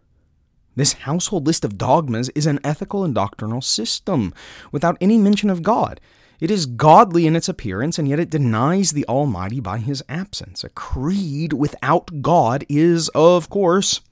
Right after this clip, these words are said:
godless. Indeed, the absence of God is also what makes it a secular creed, for secularism can only, at most, associate itself with deism.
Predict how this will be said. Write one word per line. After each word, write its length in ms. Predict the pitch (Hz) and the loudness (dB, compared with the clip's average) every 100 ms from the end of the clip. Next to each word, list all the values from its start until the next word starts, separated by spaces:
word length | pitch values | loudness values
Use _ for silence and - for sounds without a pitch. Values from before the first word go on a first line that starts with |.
| _ _ _ _ _ _ _ - 82 | _ _ _ _ _ _ _ -18 -6
godless. 720 | 120 254 262 101 82 - - _ _ _ _ _ _ _ _ _ _ _ _ - | -4 -2 -6 -8 -10 -10 -14 _ _ _ _ _ _ _ _ _ _ _ _ -14
Indeed, 260 | 95 101 | -10 -8
the 100 | 98 | -6
absence 640 | 131 175 - 135 135 - - | -4 -4 -4 -4 -4 -8 -12
of 160 | 90 85 | -16 -16
God 320 | 90 117 139 | -14 -12 -10
is 100 | 123 | -4
also 300 | 123 - 123 | -2 -2 -2
what 160 | 123 | -4
makes 320 | 120 110 113 147 | -4 -6 -4 -4
it 180 | - _ - | -6 _ -14
a 400 | 127 127 185 190 | -8 -8 -8 -10
secular 640 | - - - - 151 85 - _ - | -8 -6 -6 -6 -6 -6 -14 _ -16
creed, 340 | - - - | -14 -14 -16
for 160 | - 131 | -6 -4
secularism 1000 | - - 202 - 254 156 113 92 104 165 | -2 -2 -2 -2 -2 0 0 -4 -4 -6
can 260 | - 139 143 | -4 -4 -2
only, 580 | 127 165 190 113 160 214 - - - - _ _ - | -2 0 0 -2 -2 -4 -8 -20 -20 -20 _ _ -10
at 160 | - | -8
most, 640 | 98 113 92 139 - - - | -4 -4 -2 -2 -4 -8 -4
associate 500 | 110 135 143 - 101 | -2 0 0 -2 -4
itself 320 | - - - | -8 -10 -12
with 400 | 107 - 104 101 | -16 -14 -16 -6
deism. 600 | 175 185 127 87 76 - | -2 0 0 0 -6 -14